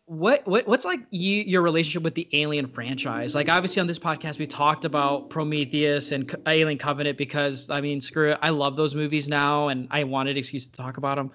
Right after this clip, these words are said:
But, like, just the first four Alien movies, like, what was your relationship with those?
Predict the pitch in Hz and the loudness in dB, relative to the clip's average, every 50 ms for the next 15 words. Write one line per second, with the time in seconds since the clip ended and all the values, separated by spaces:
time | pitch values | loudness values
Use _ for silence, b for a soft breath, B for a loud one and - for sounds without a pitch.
0 | B B B B 180 180 170 165 - 233 233 - - 226 - - - - - 175 | B B B B 6 6 6 4 2 -2 -2 -2 -4 -6 -6 -8 -6 -2 0 0
1 | 175 - - - 147 143 139 135 139 151 156 156 160 160 165 170 160 - 170 196 | 0 -2 -4 -6 -4 -4 -2 -2 -2 -2 -2 -2 -4 -4 -4 -6 -6 -2 0 0
2 | 208 196 220 220 196 196 196 180 175 170 160 147 - b b b b b b b | 2 4 4 2 4 2 2 2 2 2 0 -2 -6 b b b b b b b
3 | b 151 147 135 135 139 165 190 - 240 190 - - 120 127 120 110 - 113 107 | b -2 0 0 2 2 2 2 4 2 2 0 -2 -6 -6 -8 -10 -10 -8 -8
4 | 101 101 107 120 - - - | -8 -8 -10 -10 -12 -14 -16